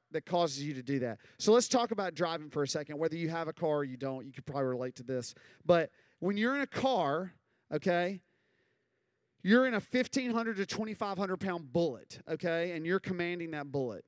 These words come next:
And you're going sixty down the road, okay? And you can't really think about this too much because it will really get in your head. You might not want to drive again.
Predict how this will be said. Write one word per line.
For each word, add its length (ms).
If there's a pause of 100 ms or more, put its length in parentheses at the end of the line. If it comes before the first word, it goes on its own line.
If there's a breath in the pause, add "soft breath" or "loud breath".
And 280 (220 soft breath)
you're 140
going 260
sixty 540
down 260
the 80
road, 400
okay? 400 (340 soft breath)
And 240 (280)
you 260
can't 240
really 160
think 180
about 180
this 180
too 180
much 380
because 560 (260)
it 80
will 180
really 280
get 160
in 60
your 100
head. 200
You 80
might 140
not 100
want 160
to 60
drive 300
again. 340